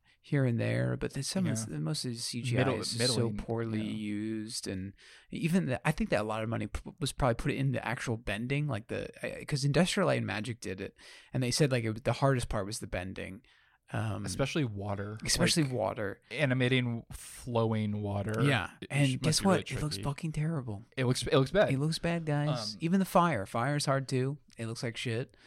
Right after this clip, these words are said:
Speaker 2: Yep.
Speaker 1: Um, they don't do
Speaker 2: I
Speaker 1: the
Speaker 2: guess
Speaker 1: earthbending very much.
Speaker 2: Yeah, so the, this kinda ties into my holistic biggest disagreement with this movie, which is that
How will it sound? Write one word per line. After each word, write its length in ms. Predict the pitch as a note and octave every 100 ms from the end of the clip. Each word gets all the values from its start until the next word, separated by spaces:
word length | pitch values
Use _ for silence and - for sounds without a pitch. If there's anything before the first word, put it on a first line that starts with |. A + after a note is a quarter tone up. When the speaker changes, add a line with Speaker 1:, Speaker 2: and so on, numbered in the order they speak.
| - _ _
Speaker 2:
Yep. 100 | - A2
Speaker 1:
Um, 260 | G#2+ G#2+ G#2 - - _ _ _ _ - _ _ -
they 180 | C#3 C3+
don't 240 | D#3+ E3+
do 100 | C#3
Speaker 2:
I 40 | C#3
Speaker 1:
the 60 |
Speaker 2:
guess 100 | C3 B2+
Speaker 1:
earthbending 440 | D3 A#2+ G#2+ G2+
very 180 | F#2 F#2+
much. 560 | G2 F#2+ E2+ - - - _ _ _ _ _ _ - _ _ _ -
Speaker 2:
Yeah, 300 | B2+ A#2 A2+
so 380 | - A#2+ A#2+ A#2+
the, 280 | C3+ C#3+ - G#1+ E2
this 320 | C3 C#3+ -
kinda 240 | - G3 F3+
ties 340 | - A2+ A2
into 100 | G#2+
my 160 | G#2+ G#2
holistic 540 | A2 G#2 G2+ - G#2 - - _ _ - -
biggest 580 | A2 G#2+ - - - - _ -
disagreement 500 | B2 A#2 A2 A#2 A2
with 100 | G2+
this 120 | G#2
movie, 380 | G#2+ G#2+ G2 G2
which 240 | G2 G#2 A2
is 140 | G2
that 300 | G2+ G2+ G2